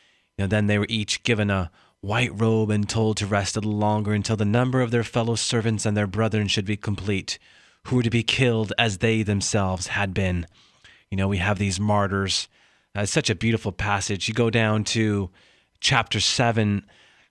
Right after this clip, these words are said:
uh, verses fourteen and following, "Who have come out of the great tribulation.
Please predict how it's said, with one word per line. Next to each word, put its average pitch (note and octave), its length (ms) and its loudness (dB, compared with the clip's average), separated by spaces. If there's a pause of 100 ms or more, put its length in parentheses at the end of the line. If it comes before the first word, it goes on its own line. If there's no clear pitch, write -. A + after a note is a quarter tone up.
uh, F#2 360 -2
verses G2+ 560 -2
fourteen A#2 720 0
and G#2+ 120 2
following, G2 460 0
"Who D3+ 240 0
have C3 260 0
come C3 320 2
out B2+ 200 4
of A2 100 -2
the A#2 80 2
great A#2+ 260 2
tribulation. A2+ 680 2